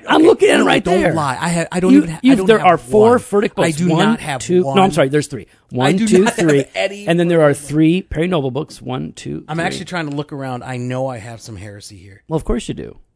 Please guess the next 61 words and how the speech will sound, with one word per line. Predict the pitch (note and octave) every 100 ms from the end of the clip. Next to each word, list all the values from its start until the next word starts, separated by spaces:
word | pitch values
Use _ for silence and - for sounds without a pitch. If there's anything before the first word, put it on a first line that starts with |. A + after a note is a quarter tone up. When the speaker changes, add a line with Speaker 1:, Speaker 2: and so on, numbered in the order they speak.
| -
Speaker 1:
Well, | C3
you | C#3
should. | - -
If | G#2+
you | B2+
have | B2
a |
good | C3 B2
library, | D3+ E3 D3
you're |
gonna | D3+
have | C#3+
lots | D3+ -
of | G#2
heresy | G2 F#2+ A#2
Speaker 2:
I |
Speaker 1:
in | B2
there. | B2
Speaker 2:
know | B2 A#2+
I | A2+
got | G#2+
Speaker 1:
You | -
Speaker 2:
some | D#3+
Speaker 1:
just | F#3+
need |
a | E3+
little | D3
Speaker 2:
heresy. | B2
Speaker 1:
sticker, | - - G2+ -
little | C3+ A2 A2
skull | - - D3
and | B2+
bone | C#3+ C#3+
sticker | - G#2 F#2
put | - A2
on | G#2+
it | -
so |
your | -
kids | - A#2 G#2+
know. | G#2 - _ _ _ _ _ _ _ _ -
Speaker 2:
Yeah, | A#2+
don't | -
Speaker 1:
Don't, | C3+ C3+
don't | B2+
Speaker 2:
read | C3 D3
Speaker 1:
read | D3+
this. | D3+ D3 B2+ -
Speaker 2:
Don't | D3+ C#3+ D#3 C#3 C#3+
Speaker 1:
Or, | D3
or |
if | C#3
you | C#3+
do | D#3+
Speaker 2:
read | D#3
Speaker 1:
read | D3
this, | C#3+ B2+
understand | C#3+ G#2+ C3+ C#3
Speaker 2:
this. | -
Speaker 1:
it's |
poison. | - D3 C#3